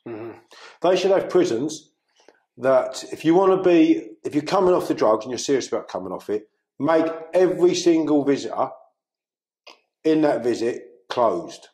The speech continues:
Speaker 2: Permanently closed. 'Cause you're going in there for the better of you and your family. So you can suffer closed visits for six months.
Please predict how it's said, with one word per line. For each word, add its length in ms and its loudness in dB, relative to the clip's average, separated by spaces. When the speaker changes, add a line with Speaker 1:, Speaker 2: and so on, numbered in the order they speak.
Speaker 2:
Permanently 520 0
closed. 480 -4
'Cause 100 -20
you're 140 2
going 200 2
in 100 2
there 100 0
for 120 -10
the 60 -8
better 240 -2
of 140 -4
you 140 2
and 80 0
your 140 -2
family. 440 -8
So 120 -6
you 100 -2
can 140 -8
suffer 460 -2
closed 380 -12
visits 280 -16
for 80 -18
six 340 -14
months. 400 -16